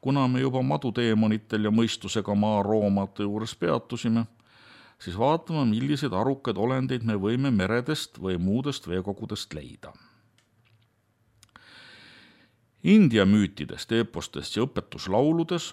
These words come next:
on selliseid päris mitmeid. Võib-olla tuntumad neist on Navatakavatši. Sanskriti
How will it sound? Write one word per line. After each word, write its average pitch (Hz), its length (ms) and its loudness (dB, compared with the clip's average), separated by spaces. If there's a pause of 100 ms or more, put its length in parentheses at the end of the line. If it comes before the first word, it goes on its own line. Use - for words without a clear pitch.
on 92 160 -8
selliseid 107 480 -6
päris 113 240 -8
mitmeid. - 560 -14 (560)
Võib-olla 123 480 -2 (640)
tuntumad 151 720 -4
neist 104 420 -6
on 120 280 -2 (120)
Navatakavatši. 107 1300 -2 (1120)
Sanskriti 113 960 -6